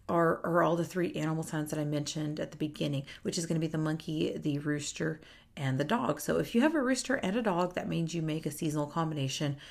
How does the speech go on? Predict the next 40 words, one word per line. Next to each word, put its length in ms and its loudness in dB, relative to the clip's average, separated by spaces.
with, 440 2
when 320 0
you 100 4
see 240 2
the 100 4
monkey, 460 0
okay? 280 0
So 180 6
this 220 2
makes 280 2
up 120 -4
the 280 -2
element 440 -2
of 180 -2
pure 200 2
metal. 380 4
And 160 6
again, 300 6
this 200 2
is 120 2
probably 240 4
the 80 8
most 440 2
dominant 540 2
in 120 0
the 100 0
chart. 380 0
So, 580 2
um, 300 2
it 220 4
will 540 4
take 340 0
over 520 4
and 100 2
take 220 -4
precedence 400 -2
over 200 0
different 300 -2
combinations. 680 -2
So 160 0